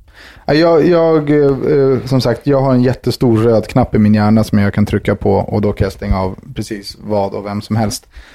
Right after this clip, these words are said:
Den har jag ju gått i terapi för att liksom avinstallera, men den finns där. Eh, däremot så kan jag ju liksom, det, det,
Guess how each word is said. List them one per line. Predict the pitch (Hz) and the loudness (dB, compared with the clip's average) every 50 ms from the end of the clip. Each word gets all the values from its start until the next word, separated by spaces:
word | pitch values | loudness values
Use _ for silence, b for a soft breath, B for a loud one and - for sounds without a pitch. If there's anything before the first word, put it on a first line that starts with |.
| b b - - | b b -6 -2
Den | 135 131 127 131 131 127 | 0 2 4 4 4 4
har | 127 127 127 127 123 | 4 2 2 2 2
jag | 120 113 113 | 2 4 4
ju | 113 110 113 | 2 2 2
gått | 110 117 110 - - 117 | 0 -2 -4 -4 -2 -2
i | 113 110 | -2 0
terapi | - 110 110 107 - 110 104 | 0 0 0 0 0 -2 0
för | - - | 0 -2
att | 104 - - - - - - | -4 -4 -8 -16 -20 -8 -8
liksom | - 110 - - 113 107 107 104 - - | -6 -6 -4 -2 0 0 0 0 0 -2
avinstallera, | - 110 107 104 110 107 104 - - 117 123 131 127 117 110 107 104 - - | 0 0 2 2 2 2 0 0 0 0 2 2 2 2 2 2 0 -2 0
men | 139 127 117 117 113 113 110 104 - - | 0 2 4 4 4 4 2 0 -2 -2
den | - 143 139 | 0 0 2
finns | - 135 123 113 | 2 2 0 0
där. | - 107 104 110 120 - _ B B B B B B B B - | 0 -2 -2 -2 -4 -8 _ B B B B B B B B -2
Eh, | - 131 123 120 123 117 - - | 0 2 4 4 2 2 0 -2
däremot | - 139 147 147 147 147 143 135 127 120 - | -2 0 2 4 4 4 4 4 2 2 0
så | - 127 113 | 0 -2 -2
kan | - - - 131 127 123 | 0 -2 0 2 4 4
jag | 120 117 | 4 4
ju | 117 117 | 4 4
liksom, | 113 113 107 - - 117 113 113 113 110 - - | 2 2 0 0 0 2 4 4 4 2 0 -2
det, | - 131 131 123 | -2 0 0 0
det, | 117 - - - - - - - - - - | -2 -4 -8 -10 -8 -6 -6 -4 -4 -4 -4